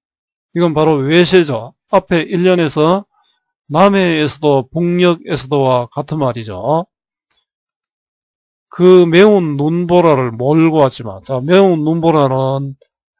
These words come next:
어, 분단의 아픔이죠. 우리 겨울의 추위, 겨울의 시련, 고난, 어, 우리 겨울에 겪는 아픔입니다.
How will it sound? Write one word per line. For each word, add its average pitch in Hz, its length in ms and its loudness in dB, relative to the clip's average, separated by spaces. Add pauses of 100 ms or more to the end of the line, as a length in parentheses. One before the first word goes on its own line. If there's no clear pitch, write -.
(140)
어, 139 260 -4
분단의 151 540 2
아픔이죠. 113 580 -6 (480)
우리 151 200 -8
겨울의 175 840 2 (100)
추위, 139 460 -4 (140)
겨울의 165 560 2
시련, 165 560 -2 (520)
고난, 147 420 0 (520)
어, 156 120 -8
우리 143 220 -6
겨울에 175 500 4
겪는 151 520 -4 (300)
아픔입니다. 120 760 -4